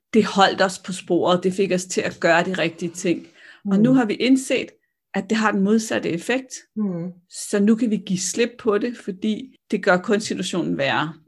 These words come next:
Speaker 1: Vi troede, det gjorde situationen bedre.
Speaker 2: Mm.
Speaker 1: Undskyld, fortids mig. <laughs> Men vi har indset, det gør det ikke, det gør det værre, så nu kan vi lave om på det.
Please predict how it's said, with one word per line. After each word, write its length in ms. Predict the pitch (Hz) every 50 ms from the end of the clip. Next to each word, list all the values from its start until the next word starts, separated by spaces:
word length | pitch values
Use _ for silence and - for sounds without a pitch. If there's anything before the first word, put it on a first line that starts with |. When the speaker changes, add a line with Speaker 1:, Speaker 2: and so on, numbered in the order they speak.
| - 185 185
Speaker 1:
Vi 80 | 202
troede, 340 | 185 - - 269 285 320 311
det 80 | 277 -
gjorde 140 | - 294 -
situationen 480 | - 190 - 165 - - 160 127 - -
bedre. 260 | 180 214 247 302 403 427 370 - _ _ _ _ _ _
Speaker 2:
Mm. 360 | 220 220 214 196 175 190 233 240 - - _ _ - -
Speaker 1:
Undskyld, 380 | 233 262 262 - - 262 226
fortids 500 | 226 - 220 226 233 - - 254 - -
mig. 280 | 226 208 202 214 226 220 - - - - - -
<laughs> 320 | - - _ _ _ -
Men 220 | 214 202 196 190 185
vi 40 | 208
har 60 | 196
indset, 420 | - 185 190 180 185 - - -
det 80 | 190 185
gør 100 | 160 156
det 80 | 156 160
ikke, 120 | 160 -
det 100 | - 180
gør 100 | - 170
det 140 | 165 160 151
værre, 220 | 156 143 - 165 180
så 100 | - -
nu 60 | 175
kan 140 | - 175 165
vi 60 | 165
lave 200 | 156 147 - -
om 200 | 165 - - -
på 120 | - - -
det. 140 | - -